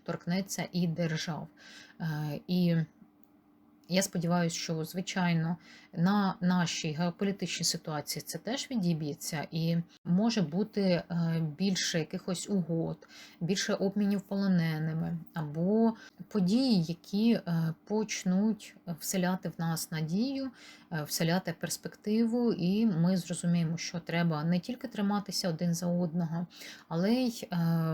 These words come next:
магію домовленості, магію колективу ми теж відчуємо. Ну, я думаю, що закордонні партнери, е, теж будуть нам добре допомагати. Також у цей період можуть зрости придбання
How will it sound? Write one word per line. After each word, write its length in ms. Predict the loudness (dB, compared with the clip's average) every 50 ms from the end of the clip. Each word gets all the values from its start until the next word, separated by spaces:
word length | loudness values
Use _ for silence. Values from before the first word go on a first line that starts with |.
| -2 -2 -6 -8 -14 -18 -10 -2
магію 640 | 0 2 2 4 2 2 2 2 2 4 4 2 2 2
домовленості, 1120 | 4 4 6 6 6 6 6 6 4 2 0 -2 -4 -4 -4 -6 -8 -8 -10 -10 -10 -8 -10 -10 -12 -14 -20 -20 -20 -12 -6
магію 400 | -2 0 0 0 2 2 0 0
колективу 840 | -2 -2 -2 0 0 -2 -4 -6 -4 0 0 0 0 0 -2 -6 -6 -4
ми 140 | -4 -4 -4 -4
теж 360 | -4 -2 -2 -2 -4 -6 -12 -10
відчуємо. 840 | -6 -6 -6 -6 -6 -8 -6 -4 -4 -4 -4 -6 -4 -4 -4 -6 -6 -10 _ -20 _ _ _ -20 -20 -20 -20 -20 -14 -8
Ну, 80 | -2 2
я 120 | 2 4
думаю, 260 | 6 6 6 6 6
що 140 | 4 2 0
закордонні 600 | 0 0 0 0 -4 -4 -2 0 2 2 2 0
партнери, 580 | 0 -4 -8 -8 -4 -4 -4 -2 -2 -2 -4 -2
е, 520 | -2 -2 -2 -2 -4 -4 -4 -2 -2 -4 -4 -4
теж 400 | -2 -2 -2 -2 -4 -6 -10 -10 -8
будуть 400 | -6 -4 -2 -2 -2 -2 -4 -4
нам 360 | -6 -4 0 2 2 2 0 -2 -6 -20 -20 -20 -20 -20 -20 -18 -12
добре 340 | -6 0 0 2 4 4 2
допомагати. 1080 | 2 2 0 0 0 2 2 2 2 2 0 -2 -4 -4 -4 -6 -8 -10 -12 -12 -12 -12 _ _
Також 260 | -8 -2 -2 0 0
у 20 | 0
цей 180 | 0 0 0
період 440 | 0 0 0 2 4 4 4 4 2 2
можуть 600 | 2 4 4 4 4 4 2 0 -2 -4 -6 -6
зрости 680 | -4 0 0 2 2 2 0 0 -2 -2 -2 -2 -2 -2
придбання 800 | 0 0 2 2 2 2 4 6 6 6 6 4 2 0 -4 -6